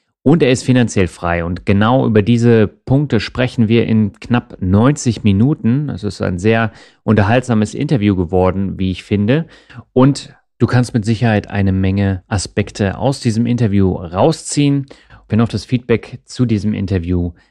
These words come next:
sehr gespannt. Ja, und diese Auftaktepisode wird dir präsentiert von w w w punkt kritische Anleger punkt d e, dem kritischen Finanzportal. Das Team von Kritische Anleger vergleicht und bewertet Finanzprodukte, vor allem Tagesgeld, Festgeld, Crowdinvesting und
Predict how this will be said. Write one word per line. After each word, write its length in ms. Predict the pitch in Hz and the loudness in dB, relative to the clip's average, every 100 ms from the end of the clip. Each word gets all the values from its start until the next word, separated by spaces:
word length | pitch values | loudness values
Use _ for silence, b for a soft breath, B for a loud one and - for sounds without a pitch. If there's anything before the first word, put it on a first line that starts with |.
| b | b
sehr 340 | 95 87 95 | -6 0 2
gespannt. 800 | 92 92 - - 87 85 76 - - B B B | 2 -2 -6 -6 -6 -6 -12 -18 -18 B B B
Ja, 260 | 117 147 170 | 2 2 4
und 180 | 98 110 | 2 0
diese 180 | 123 | -2
Auftaktepisode 1000 | 104 139 - 139 117 110 117 120 127 98 92 | -2 -4 -4 -4 -4 -4 -2 0 2 2 2
wird 160 | 151 | 2
dir 80 | 139 | 0
präsentiert 500 | - 113 110 98 104 | -2 0 2 2 0
von 340 | 95 87 85 | 2 0 2
w 120 | 82 123 | 2 2
w 140 | 104 | 2
w 120 | 101 | 2
punkt 340 | 101 98 92 - | 0 -2 -2 -4
kritische 480 | - 139 117 - 92 92 123 113 - | -4 -2 -2 0 2 2 2 2 -2
Anleger 500 | 110 104 98 90 87 | -4 -2 0 0 0
punkt 320 | - 87 82 | -2 -6 -4
d 80 | 98 | -6
e, 360 | - 95 76 - b b b _ | -4 -4 -4 -10 b b b _
dem 180 | 117 143 | 2 2
kritischen 540 | 143 - 104 104 - 92 | 2 -2 0 0 0 -2
Finanzportal. 880 | - 90 92 - 87 - 82 71 - | 0 0 -2 -4 -8 -8 -8 -10 -6
Das 100 | 101 | -2
Team 160 | - 175 | 2 2
von 220 | 156 127 | 4 2
Kritische 400 | - 135 123 101 | 2 0 0 -2
Anleger 340 | 107 117 107 | 2 2 2
vergleicht 600 | 104 95 82 87 123 139 98 | 0 -2 -2 0 0 -2 -6
und 120 | 90 | -4
bewertet 480 | 87 90 95 90 80 | -2 0 0 -2 -6
Finanzprodukte, 840 | 90 95 123 - 123 135 - 147 | -2 -2 -2 -4 -4 -2 -2 -4
vor 240 | - - | -4 -8
allem 260 | 98 98 92 | -2 0 0
Tagesgeld, 640 | - 107 120 - 113 107 | 0 -4 -4 -2 0 0
Festgeld, 720 | - - 110 - 98 90 - | -2 -6 -6 -4 -2 -2 -4
Crowdinvesting 960 | - - 101 131 113 95 92 - 87 87 | -8 -2 0 0 0 0 -2 -2 -4 -2
und 360 | - 143 - | 2 2 0